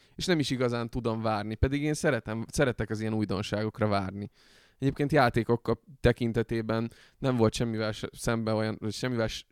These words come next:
szemben sem volt olyan elvárásom, hogy, hogy azt kell, hogy mondjam, hogy csalódás lett volna. Talán,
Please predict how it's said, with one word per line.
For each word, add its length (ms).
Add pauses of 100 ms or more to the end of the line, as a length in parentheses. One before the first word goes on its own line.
szemben 400
sem 200
volt 160
olyan 320
elvárásom, 760
hogy, 300 (480)
hogy 540 (640)
azt 200
kell, 120
hogy 80
mondjam, 220
hogy 80
csalódás 540
lett 180
volna. 340 (180)
Talán, 340